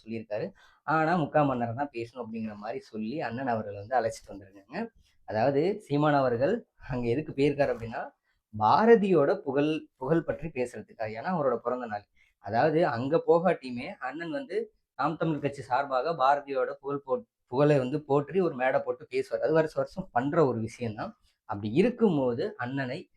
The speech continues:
சிறப்பு அழைப்பாளராக வந்து அங்க வந்து அழைச்சிருக்காங்க. அங்க போயிட்டு சீமான் அவர்கள் வந்து என்ன பேசினார் அப்படின்னா, அதாவது மத்தவங்க மாதிரி கலைஞர் அவரு-, அவர்களுக்கு, அதாவது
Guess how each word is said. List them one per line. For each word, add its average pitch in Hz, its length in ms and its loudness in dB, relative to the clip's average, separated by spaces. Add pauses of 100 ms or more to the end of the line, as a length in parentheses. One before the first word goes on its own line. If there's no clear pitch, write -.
(120)
சிறப்பு 202 360 0
அழைப்பாளராக 147 640 4
வந்து 131 300 -2
அங்க 120 260 -2
வந்து 117 120 -2
அழைச்சிருக்காங்க. 113 760 -6
அங்க 160 380 0
போயிட்டு 139 720 0 (320)
சீமான் 208 340 2
அவர்கள் 160 240 4
வந்து 143 220 0
என்ன 139 200 0
பேசினார் 131 560 -4
அப்படின்னா, 104 400 -10
அதாவது 139 460 2
மத்தவங்க 143 440 -2
மாதிரி 131 420 -6 (1300)
கலைஞர் 120 420 -4
அவரு-, 127 400 -4
அவர்களுக்கு, 120 720 -2 (140)
அதாவது 117 420 -4